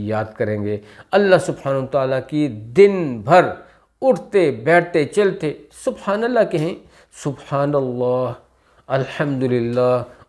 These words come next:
अल्लाहु अकबर, ला सुबहानल्लाह, वल्हम्दुलिल्लाह, ला इलाहा इल्लल्लाह,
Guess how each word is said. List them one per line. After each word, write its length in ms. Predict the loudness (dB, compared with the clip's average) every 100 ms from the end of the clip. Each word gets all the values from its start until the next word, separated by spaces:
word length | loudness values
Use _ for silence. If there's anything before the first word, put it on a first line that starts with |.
| -4
अल्लाहु 540 | -4 0 2 2 0
अकबर, 460 | -4 -8 -4 -2 -2 -6 _ _ -8
ला 440 | 0 2 4 2 0
सुबहानल्लाह, 1000 | -10 -10 -4 -2 0 -2 -2 0 0 -2 -8 -20 -8
वल्हम्दुलिल्लाह, 1000 | -6 -4 -4 -4 -2 0 -2 0 2 2 0 -6 _ -6
ला 440 | 0 2 4 2 0
इलाहा 320 | 0 0 0
इल्लल्लाह, 840 | -4 -4 -2 -2 -2 0 0 0